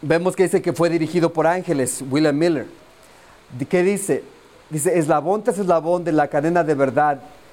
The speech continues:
descubierta vino a recompensar su,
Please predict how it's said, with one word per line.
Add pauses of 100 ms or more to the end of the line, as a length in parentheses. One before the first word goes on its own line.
(300)
descubierta
vino
a
recompensar (560)
su,